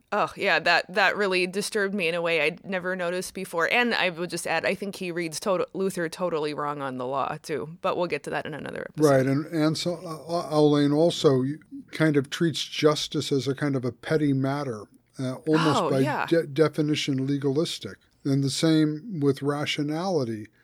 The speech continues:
Speaker 2: Of course, we've mentioned already that Anselm wants to argue articles of faith by reason. But Anselm imputes to this, uh, scholastic logic chopping, a petty, calculating, small-minded,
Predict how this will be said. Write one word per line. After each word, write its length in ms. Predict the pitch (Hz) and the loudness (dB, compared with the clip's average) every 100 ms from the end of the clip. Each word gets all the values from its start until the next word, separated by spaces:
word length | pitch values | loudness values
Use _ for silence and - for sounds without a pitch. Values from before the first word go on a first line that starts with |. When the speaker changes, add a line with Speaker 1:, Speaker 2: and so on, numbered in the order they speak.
| _ - | _ -8
Speaker 2:
Of 160 | 131 | -8
course, 340 | - 170 147 - | 2 4 4 2
we've 200 | 135 127 | -2 0
mentioned 380 | 151 151 147 139 | -2 0 -2 0
already 480 | 135 135 147 143 | 0 2 4 4
that 180 | 135 135 | 4 4
Anselm 640 | 139 143 139 - 135 131 131 | 2 0 -2 -2 -2 -2 -2
wants 340 | 135 135 - | -2 -4 -6
to 200 | 139 143 | -8 -8
argue 680 | 135 156 165 135 123 120 131 - | -2 0 0 0 -4 -4 -8 -8
articles 540 | 143 143 151 143 117 | 0 2 2 0 0
of 100 | 135 | -4
faith 420 | - 160 151 - | 0 2 2 0
by 120 | - 131 | -4 -2
reason. 560 | 131 180 208 - 98 - _ _ - - - _ - | -2 0 -2 -4 -12 -18 _ _ -20 -20 -20 _ -4
But 280 | 139 135 - | -4 -4 -6
Anselm 680 | 160 151 175 - 151 135 135 | -2 0 0 0 0 0 0
imputes 540 | 135 127 - 170 147 - | 0 -2 -4 -4 -4 -4
to 160 | 143 | -2
this, 340 | 131 135 - - 294 - | 0 0 -2 -10 -16 -12
uh, 140 | 139 | -6
scholastic 840 | 127 - - 139 147 147 - 151 - | -4 -4 -4 -2 -2 -2 -2 -4 -4
logic 560 | 123 143 156 151 127 | -6 -6 -6 -6 -6
chopping, 600 | - - 131 127 117 101 | -6 -6 -4 -6 -12 -14
a 80 | 123 | -16
petty, 420 | - 156 151 147 | -4 2 2 2
calculating, 880 | 127 - 143 139 - 135 143 139 139 | -2 -4 -6 -4 -2 0 2 2 0
small-minded, 1080 | - - 143 139 135 135 135 143 139 127 | -2 -2 0 0 0 -2 -2 -2 -2 -2